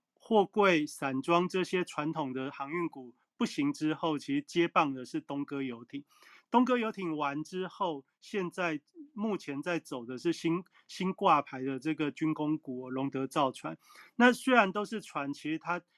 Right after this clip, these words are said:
它隐含的一个意-，意义是这样哦，就是说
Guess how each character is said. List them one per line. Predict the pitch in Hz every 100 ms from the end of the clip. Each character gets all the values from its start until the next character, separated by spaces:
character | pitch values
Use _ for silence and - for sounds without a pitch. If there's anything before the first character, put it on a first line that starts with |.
| _
它 | - 220
隐 | 185 143
含 | 135 139
的 | 147
一 | 151
个 | 147 180 _
意-， | 233 175 - _
意 | 202 190 175
义 |
是 | 156 170
这 | - 165 143
样 | 147 135 123
哦， | 131 _ _ _ _
就 | 208
是 | 226
说 | 214 214